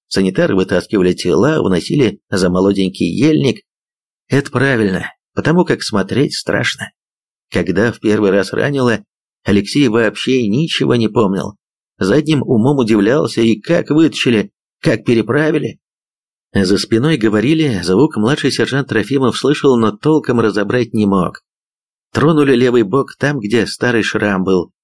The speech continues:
Алексей вздрогнул, башка болью отозвалась. Вавки под свежими бинтами с новой силой жечь начало. Старый шрам, он, конечно, того, жутковат. Алексей пару раз, изловчась,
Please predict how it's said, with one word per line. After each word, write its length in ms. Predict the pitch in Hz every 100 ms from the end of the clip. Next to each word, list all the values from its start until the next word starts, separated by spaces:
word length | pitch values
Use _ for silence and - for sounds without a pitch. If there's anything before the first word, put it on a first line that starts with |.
| _ -
Алексей 380 | 110 117 202 143
вздрогнул, 640 | 87 113 165 139 131 104 _ -
башка 500 | 95 107 - 123 101
болью 560 | 90 113 98 90 87 -
отозвалась. 720 | 95 98 87 90 85 67 - _ _
Вавки 520 | 101 107 143 - 127
под 260 | 113 98 85
свежими 400 | 107 120 107 104
бинтами 500 | 95 95 - 78 64
с 120 | -
новой 240 | - 123
силой 380 | 95 156 151 127
жечь 380 | 101 127 143 -
начало. 440 | 117 104 101 - - _ _ _ _ _ _ _
Старый 520 | - - - 139 160
шрам, 560 | - 120 123 156 135 - _
он, 200 | 107 127
конечно, 640 | 135 123 135 131 143 120 -
того, 440 | - 113 95 123 127 - _
жутковат. 680 | 113 98 113 - 85 95 120 _ _ _ _ _ _ _
Алексей 420 | 196 202 - 196
пару 260 | 185 117 107
раз, 260 | 143 165
изловчась, 680 | 107 92 98 92 - 185 -